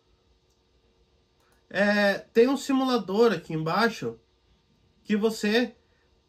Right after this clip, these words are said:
pode colocar aqui. Ah, eu tenho uma taxa de um quilo. Ah, quantas pep eu vou ganhar por dia? Ah, eu tenho uma taxa de dois quilos.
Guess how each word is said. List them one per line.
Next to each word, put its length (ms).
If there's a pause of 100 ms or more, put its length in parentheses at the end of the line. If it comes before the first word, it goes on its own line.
pode 560 (320)
colocar 500
aqui. 480 (280)
Ah, 240
eu 80
tenho 240
uma 140
taxa 320
de 160
um 160
quilo. 460 (240)
Ah, 220
quantas 440
pep 460
eu 100
vou 160
ganhar 280
por 220
dia? 320
Ah, 200
eu 80
tenho 160
uma 120
taxa 380
de 120
dois 360
quilos. 540